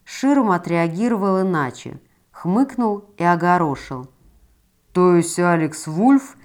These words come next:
несмотря на совместно проведённую ночь, тебе не нравится?"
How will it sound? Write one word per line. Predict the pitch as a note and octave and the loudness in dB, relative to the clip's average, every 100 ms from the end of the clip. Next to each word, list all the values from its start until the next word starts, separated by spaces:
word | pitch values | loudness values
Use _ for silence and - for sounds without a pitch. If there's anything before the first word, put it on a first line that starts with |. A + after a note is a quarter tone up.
| _ _ | _ _
несмотря | D#3 D3+ F3 E3+ F3+ F#3 | -4 -2 0 0 2 2
на | D#3+ D3+ | 2 -2
совместно | - D#3+ E3+ F#3+ F3 D#3+ D3 | -2 -2 2 2 2 -2 -6
проведённую | F3 D#3 E3 D3 E3+ D#3+ D3 | -4 -2 -2 0 0 0 -2
ночь, | D3+ G3+ B3+ B3+ - _ _ _ | 0 2 0 -2 -16 _ _ _
тебе | F3 D#3 G#3+ | -4 0 2
не | A3+ A#3 | 4 2
нравится?" | A3+ F#3 C3+ B2+ - - C3 | 4 2 2 -6 -10 -12 -12